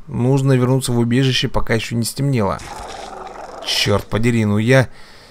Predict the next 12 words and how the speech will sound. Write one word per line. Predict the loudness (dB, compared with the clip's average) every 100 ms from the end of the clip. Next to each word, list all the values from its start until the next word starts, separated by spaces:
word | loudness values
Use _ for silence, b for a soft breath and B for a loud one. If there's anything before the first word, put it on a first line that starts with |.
| B B -8
догадывался, | 4 6 6 6 8 8 4 2 -2
что | 4 4
он | 4
взорвется, | 2 2 4 4 2 2 2
но | 2 0 -4 -16 -20 -20 -20 -20 -20 -20 -20 -20 -14
надо | -4 2 2 2
было | 2
вот | 0 -2 -6
тронуть. | -2 0 2 0 -2 -8 B B B B -20 -20 -20 -4
Как | 0
говорится, | 2 0 0 0
интерес | 0 2 2 4 2 0